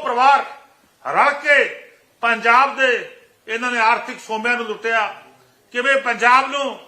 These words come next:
ਰਾਜਨੀਤਿਕ ਤੌਰ ਤੇ ਕਬਜ਼ਾ ਕਰਕੇ ਰੱਖਿਆ ਔਰ ਆਰਥਿਕ ਤੌਰ ਤੇ ਲੁੱਟਿਆ ਔਰ ਸਾਡੀ ਧਾਰਮਿਕ ਆਜ਼ਾਦੀ ਦੇ ਉੱਤੇ ਹਮਲਾ ਬੋਲਿਆ।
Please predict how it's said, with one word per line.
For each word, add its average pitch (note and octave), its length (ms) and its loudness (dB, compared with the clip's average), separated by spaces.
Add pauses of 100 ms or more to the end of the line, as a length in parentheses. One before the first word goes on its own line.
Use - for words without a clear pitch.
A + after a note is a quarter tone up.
(340)
ਰਾਜਨੀਤਿਕ A#3+ 600 0
ਤੌਰ C#4 200 0
ਤੇ C#4 380 0
ਕਬਜ਼ਾ A#3 400 -2
ਕਰਕੇ C#4 360 -2
ਰੱਖਿਆ C4 520 -2 (500)
ਔਰ C4 360 2 (400)
ਆਰਥਿਕ C4 420 2
ਤੌਰ C#4 260 2
ਤੇ D4 120 -4
ਲੁੱਟਿਆ C4+ 540 2 (320)
ਔਰ B3 160 4
ਸਾਡੀ B3+ 320 -2
ਧਾਰਮਿਕ B3+ 500 0
ਆਜ਼ਾਦੀ A3 380 0
ਦੇ A#3 100 -6
ਉੱਤੇ A#3 200 -6
ਹਮਲਾ G3+ 260 -4
ਬੋਲਿਆ। F3+ 420 -12